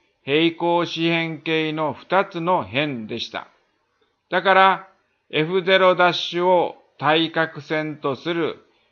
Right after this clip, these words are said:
エービー方向に辺を持つ平行四辺形を描き、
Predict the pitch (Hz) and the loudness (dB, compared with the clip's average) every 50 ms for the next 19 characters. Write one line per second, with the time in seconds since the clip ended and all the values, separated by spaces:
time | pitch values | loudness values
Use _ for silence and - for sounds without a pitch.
0 | _ _ - 131 147 160 170 165 160 151 139 160 170 175 170 160 143 123 107 127 | _ _ -2 0 2 4 4 2 2 0 -2 -2 0 0 0 0 -2 -4 -4 -2
1 | 143 151 156 156 151 156 - 156 147 143 139 139 139 143 156 160 131 113 - - | 0 2 2 2 0 -2 -2 -2 0 0 0 -2 -2 -4 -6 -6 -8 -10 -8 -4
2 | 165 175 180 175 170 160 151 147 135 120 123 127 127 - - 160 165 160 - - | -2 -2 -2 -2 -2 -2 0 0 0 0 -2 -6 -6 -6 -4 -2 -2 -2 -2 -4
3 | - _ _ _ _ _ _ _ _ - 135 143 160 165 165 165 - 165 165 160 | -10 _ _ _ _ _ _ _ _ -2 0 2 2 2 0 -2 0 0 2 2
4 | 160 160 156 - - 156 156 156 156 156 156 151 143 - 156 151 151 147 151 156 | 2 2 0 -4 -4 -2 0 0 0 0 -2 -6 -6 -2 0 0 2 2 2 2
5 | 160 156 143 131 131 139 139 143 139 139 - 143 147 143 110 - | 2 2 2 2 2 2 2 2 0 0 -4 -4 -4 -4 -6 -8